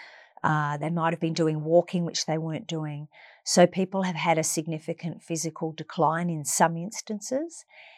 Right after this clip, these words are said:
And we've noticed that that's corresponded then to a, a mental, um,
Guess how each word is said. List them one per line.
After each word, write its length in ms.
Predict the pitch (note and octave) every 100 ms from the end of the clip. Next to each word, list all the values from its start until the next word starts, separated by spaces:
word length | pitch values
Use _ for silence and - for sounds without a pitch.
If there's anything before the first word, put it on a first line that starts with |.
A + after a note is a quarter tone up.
| - _
And 420 | - F3 F3+ F3+ E3+
we've 260 | E3 E3
noticed 400 | F3 F3+ F3+ -
that 160 | E3 -
that's 220 | D#3+ -
corresponded 680 | - F3 - F3 F3 E3+ D3+
then 200 | D#3+ F3
to 220 | F#3 E3
a, 160 | D#3 -
a 100 | F3+
mental, 800 | E3 E3 F#3 - G3+ F#3 F#3 -
um, 480 | F3 F3 F3 F3